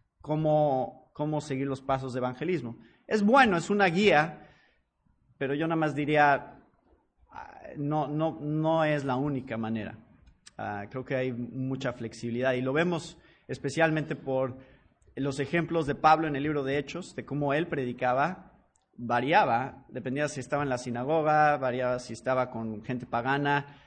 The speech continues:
siempre llegaba al evangelio, pero el punto de partida pare-, parece que siempre era un poquito diferente cuando él consideraba su audiencia. Y creo que tenemos que ser sabios y discernir eso también como cristianos. Cómo llegamos al evangelio no siempre se ve igual.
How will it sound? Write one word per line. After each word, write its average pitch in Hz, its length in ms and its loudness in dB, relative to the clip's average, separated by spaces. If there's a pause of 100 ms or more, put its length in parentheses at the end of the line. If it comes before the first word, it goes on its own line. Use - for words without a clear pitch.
siempre 214 400 0
llegaba 160 260 6
al 147 80 4
evangelio, 139 500 2
pero 143 200 0
el 139 60 -4
punto 196 440 0
de 208 60 -6
partida 165 480 2 (220)
pare-, 139 300 0
parece 151 340 0
que - 100 -10
siempre 147 320 -4
era 151 140 4
un 151 120 -2
poquito 147 420 -6
diferente 147 1080 -4 (120)
cuando 135 260 -2
él 143 120 0
consideraba 135 600 -2
su 127 140 -12
audiencia. 131 600 -6 (760)
Y 143 80 -8
creo 170 160 0
que 170 100 -2
tenemos 160 280 -2
que 143 100 -2
ser 139 200 -4
sabios 151 500 2
y 131 60 -4
discernir 127 520 -4
eso 131 240 -4
también 120 340 -4
como 110 240 -10
cristianos. 113 520 -10
Cómo 165 200 -4
llegamos 156 320 -2
al 127 100 -4
evangelio 139 460 -4
no 143 120 -4
siempre 135 320 -8
se 120 140 -10
ve 117 120 -4
igual. 117 580 -4